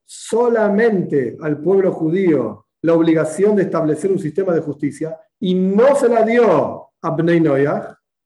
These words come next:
Esa opinión es Tana de Beit Menashe. Es esta misma opinión.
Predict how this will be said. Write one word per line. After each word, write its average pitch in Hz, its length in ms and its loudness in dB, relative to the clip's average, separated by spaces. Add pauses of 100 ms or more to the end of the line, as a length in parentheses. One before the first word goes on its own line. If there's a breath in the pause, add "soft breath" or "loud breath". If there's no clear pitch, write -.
(680)
Esa 208 260 0
opinión 190 400 0
es 170 120 -2
Tana 185 240 0
de 160 80 2
Beit 156 160 2
Menashe. 139 360 -4 (640)
Es 190 140 -4
esta 185 260 0
misma 196 240 2
opinión. 160 680 -2